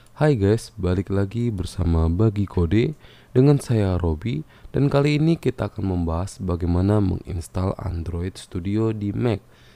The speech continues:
Caranya cukup mudah, kalian ketik aja Android Studio di browser kalian, kemudian kalian klik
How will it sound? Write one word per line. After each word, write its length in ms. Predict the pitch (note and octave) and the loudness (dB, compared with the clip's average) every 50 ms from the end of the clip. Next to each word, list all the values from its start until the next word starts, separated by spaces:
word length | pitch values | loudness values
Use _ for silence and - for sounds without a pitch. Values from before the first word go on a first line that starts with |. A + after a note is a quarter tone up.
| - _ - | -20 _ -8
Caranya 400 | - D#3 D#3 D#3 E3 E3+ F#3 F3+ | -6 -2 0 2 4 4 4 2
cukup 320 | - - - - - G#2 | 0 -4 -10 -8 -6 -2
mudah, 400 | G#2 F#2 F2 E2+ E2 F2+ F2+ F#2+ G2 - - - | 0 0 0 0 0 0 -2 -2 -4 -8 -6 -4
kalian 320 | - D#2+ D#2+ E2+ E2+ D#2+ | -2 -2 0 0 -2 -2
ketik 320 | - - - - - - - - | -2 -6 -4 -4 -6 -4 -4 -4
aja 400 | G2 G2 F#2 G#2 G#2+ G#2+ A2 A2+ A2+ - - - - _ _ _ - - | -4 -4 0 0 0 0 0 -2 -6 -12 -20 -20 -20 _ _ _ -10 -6
Android 480 | - A#2+ B2 G#2+ G2 F2+ F#2 F#2 E2+ - - - _ - | -2 -2 0 0 0 -2 -2 -2 -4 -6 -18 -20 _ -10
Studio 480 | - A2+ A2 G#2 A2 A2+ A#2 A#2 A2+ G2 | -6 -4 -4 -2 0 0 2 2 2 0
di 80 | F#2 | -2
browser 480 | F2+ D#2+ E2 F#2+ G#2 A2+ - - A2+ F#2 | -4 -2 -2 -2 -2 -2 -2 -6 -8 -8
kalian, 560 | - - F2 E2+ E2 E2 E2 F2 G2 A#2+ B2+ - - - - - - - - | -4 -4 -4 -2 -2 -2 -2 -2 -4 -4 -6 -10 -14 -20 -20 -20 -20 -8 0
kemudian 400 | - B2+ B2+ B2+ C3 D3+ D#3 D3 | 2 4 4 4 4 4 2 2
kalian 320 | - A#2+ A2 A2 G#2 G#2 G2+ - | 2 0 2 2 2 0 -2 -4
klik 240 | - D3+ D3 - | -4 -4 -4 -4